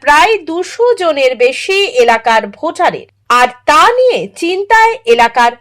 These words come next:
ভোটাররা। তাই এই সমস্ত একই এপিক নাম্বার ভোটাররা রঘুনাথপুর এক নম্বর গ্রাম পঞ্চায়েত অফিসের সামনে যুব তৃণমূল কংগ্রেসের এসআইআর সহায়তা ক্যাম্পে ভিড় জমিয়েছেন।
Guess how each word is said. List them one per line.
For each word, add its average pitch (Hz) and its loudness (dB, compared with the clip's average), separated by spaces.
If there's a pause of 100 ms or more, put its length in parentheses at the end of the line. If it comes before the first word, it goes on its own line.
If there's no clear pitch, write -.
(120)
ভোটাররা। 226 -2 (400)
তাই 320 2 (160)
এই 330 -2
সমস্ত 494 -4 (220)
একই 285 0 (160)
এপিক 320 -2
নাম্বার 427 0
ভোটাররা 330 0 (380)
রঘুনাথপুর 440 2
এক 339 0
নম্বর 427 0
গ্রাম 285 0
পঞ্চায়েত 277 0
অফিসের 392 0
সামনে 392 -4 (460)
যুব 349 -2 (120)
তৃণমূল 349 0
কংগ্রেসের 320 -2 (400)
এসআইআর 381 0
সহায়তা 392 2
ক্যাম্পে 339 -2 (380)
ভিড় 370 0
জমিয়েছেন। 185 -4